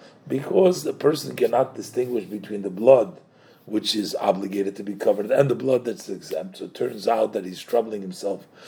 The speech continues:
even for the blood of the behemoth where there's no mitzvah. And that's the reason why you cannot, it's prohibited to cover the koi,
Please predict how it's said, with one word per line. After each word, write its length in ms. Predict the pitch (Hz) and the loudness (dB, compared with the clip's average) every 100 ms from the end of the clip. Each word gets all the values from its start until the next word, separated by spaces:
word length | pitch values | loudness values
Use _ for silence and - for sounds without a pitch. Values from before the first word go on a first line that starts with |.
| - - - | -20 -20 0
even 380 | 127 147 127 107 | 6 8 8 4
for 180 | 107 95 | 0 0
the 100 | 92 | 2
blood 280 | 101 113 | 8 8
of 140 | 107 98 | 8 0
the 60 | |
behemoth 360 | 95 95 110 104 | -2 0 0 -2
where 100 | 95 | -6
there's 160 | 92 87 | -6 -4
no 140 | 98 | -6
mitzvah. 480 | 85 78 - 92 - - - - - | -6 -8 -8 -8 -10 -14 -20 -20 -10
And 160 | 87 | -4
that's 300 | 92 120 - | 2 4 4
the 180 | - 101 | 0 -2
reason 500 | 95 120 165 123 113 | 0 0 0 -2 -2
why 160 | 107 104 | 0 0
you 160 | 98 | -2
cannot, 720 | 92 110 110 107 104 - - - - | -6 -2 0 0 -6 -8 -12 -12 -10
it's 220 | - 165 - | -10 -10 -8
prohibited 580 | - 85 120 113 85 - | -4 0 0 0 -2 -6
to 80 | - | -8
cover 400 | 107 104 95 82 | -4 -2 -4 -8
the 120 | 82 | -8
koi, 440 | - 147 180 208 | 6 8 8 6